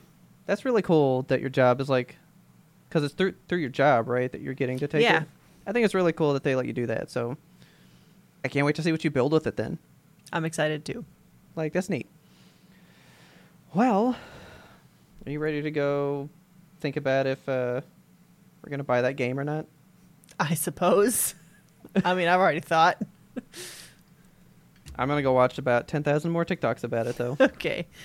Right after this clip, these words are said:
Speaker 2: If you love this episode, please tell a friend. Word of mouth is the absolute best way to get the good Yum Tup into fresh new ears. Go tell 'em, "Hey, every single Monday, these guys are there talking about some wild stuff, talking about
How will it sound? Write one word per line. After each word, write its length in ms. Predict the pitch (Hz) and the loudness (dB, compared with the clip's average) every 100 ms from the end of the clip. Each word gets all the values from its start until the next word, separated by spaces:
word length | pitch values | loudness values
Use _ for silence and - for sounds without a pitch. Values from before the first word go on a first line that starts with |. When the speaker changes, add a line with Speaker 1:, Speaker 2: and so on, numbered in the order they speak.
| - - - - - | -20 -20 -20 -20 -2
Speaker 2:
If 240 | 269 - 180 | 0 2 2
you 160 | 160 | 4
love 240 | 156 147 147 | 8 6 6
this 240 | 139 - - | 0 0 4
episode, 540 | 151 156 - 180 180 | 4 4 2 4 2
please 400 | - 214 143 131 | 0 0 2 0
tell 180 | - 131 | 2 0
a 60 | 120 | 0
friend. 500 | - 147 160 175 156 - | 0 0 0 -2 -4 0
Word 140 | 139 | 0
of 80 | 139 | 2
mouth 200 | 131 131 | 0 0
is 140 | 139 | -2
the 160 | 139 135 - | -4 -4 4
absolute 460 | 151 139 156 139 | 6 6 2 0
best 260 | 135 131 - | 4 4 4
way 240 | 139 131 135 | 2 4 2
to 140 | 147 | 0
get 200 | 135 127 | 0 0
the 80 | 123 | 0
good 120 | 127 | -2
Yum 140 | 131 127 | -2 -2
Tup 220 | 127 143 | -2 0
into 220 | 127 131 - | 0 -2 -2
fresh 560 | - - 214 151 - 156 | -16 0 2 2 0 -2
new 240 | 143 143 - | 0 -2 -2
ears. 380 | 208 208 208 190 | 2 4 4 2
Go 140 | 202 | 2
tell 220 | 196 202 | 4 4
'em, 120 | 190 | 4
"Hey, 400 | 196 247 226 139 - - - 240 | 2 4 4 2 -2 -20 -2 4
every 240 | 226 214 | 6 4
single 320 | - 233 220 | 2 2 4
Monday, 500 | 208 226 247 247 240 | 4 4 4 4 2
these 360 | 135 139 147 156 | 0 0 2 2
guys 260 | 180 180 202 | 2 2 2
are 80 | |
there 360 | 202 220 220 170 | 2 4 4 2
talking 440 | - 113 123 147 | 0 -2 -2 0
about 300 | 156 165 170 | 2 4 4
some 160 | - 196 | 2 -2
wild 280 | 196 202 202 | 2 2 0
stuff, 420 | - 247 226 - | 0 2 2 2
talking 360 | 147 139 170 170 | -2 -2 -2 -2
about 320 | 180 190 | 2 2